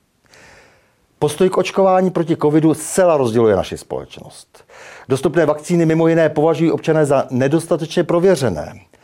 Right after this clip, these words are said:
A polovina respondentů se obává možných nežádoucích účinků očkování vakcínou proti covid devatenáct. Očkování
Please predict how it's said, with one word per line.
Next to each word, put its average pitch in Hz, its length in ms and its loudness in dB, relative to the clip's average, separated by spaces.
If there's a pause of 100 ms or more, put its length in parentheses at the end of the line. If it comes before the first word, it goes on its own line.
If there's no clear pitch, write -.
(200)
A 87 60 -4
polovina 110 460 0
respondentů 160 600 -2
se 185 160 0
obává 175 520 2 (260)
možných 127 340 -2
nežádoucích 156 680 -2
účinků 151 540 -6
očkování 143 560 0
vakcínou 139 440 -2
proti 123 240 -8
covid 131 400 -2 (140)
devatenáct. 92 720 -6 (1080)
Očkování 107 840 -2